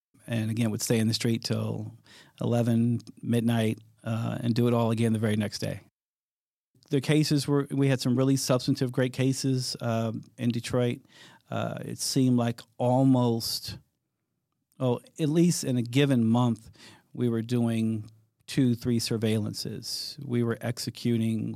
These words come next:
one, two search warrants, hundreds of undercover, or participated in hundreds of undercover deals. So it, it was very, very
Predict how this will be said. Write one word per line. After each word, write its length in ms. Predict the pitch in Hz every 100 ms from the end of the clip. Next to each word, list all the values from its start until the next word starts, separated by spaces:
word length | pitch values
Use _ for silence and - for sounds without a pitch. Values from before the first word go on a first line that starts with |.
| 107
one, 400 | 120 120 117 107
two 520 | - - 120 113 107 110
search 380 | - 120 -
warrants, 440 | 107 107 95 - - - _ _ _ _ _ _
hundreds 680 | - - 135 131 117 113 -
of 140 | 110 107
undercover, 640 | 123 113 110 123 110 104 101 _ _
or 100 | 113
participated 600 | 110 123 123 - 117 101
in 80 | 107
hundreds 380 | 127 120 110 110
of 120 | 110
undercover 540 | 107 110 113 104 101 - _ _ _ _ _ _ _ -
deals. 520 | 120 110 101 - - - - -
So 400 | - - 135 127 -
it, 140 | 156 147
it 80 | 160
was 240 | 143 120
very, 640 | 123 139 151 156 156 147 131 - _ _ _ _ _ _ _ _ _ _ _ _ -
very 280 | - 180